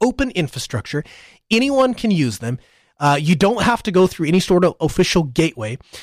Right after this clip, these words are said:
Uh, the Femtostar is flexible. It's an open, net neutral network. It's built on privacy, free and open source technology. Uh, all of the hardware, all of the software, all of the access to the source code, it's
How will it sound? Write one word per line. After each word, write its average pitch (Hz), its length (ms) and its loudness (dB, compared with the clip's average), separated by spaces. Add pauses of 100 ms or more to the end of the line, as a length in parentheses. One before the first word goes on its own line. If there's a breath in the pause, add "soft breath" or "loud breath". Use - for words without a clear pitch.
(200 loud breath)
Uh, 156 140 2
the 156 80 -4
Femtostar 208 720 2
is 131 160 -10
flexible. 226 600 0
It's 131 160 -6
an 135 120 -4 (100)
open, 202 500 2
net 185 180 4
neutral 185 460 2
network. 226 500 2
It's - 160 -12
built 175 280 2
on 139 120 -2
privacy, 220 800 -2
free 214 360 2
and 170 80 2
open 180 200 0
source 160 280 0
technology. 214 720 0 (340 loud breath)
Uh, 139 220 -2
all 226 240 4
of 220 80 -4
the 185 80 2
hardware, 214 440 2
all 143 220 -2
of 139 100 -4
the 127 60 -10
software, 220 600 2
all 156 180 2
of 180 100 2
the 180 140 4
access 165 280 -2
to - 60 -10
the 123 120 -8
source - 320 0
code, 214 260 4
it's - 160 -8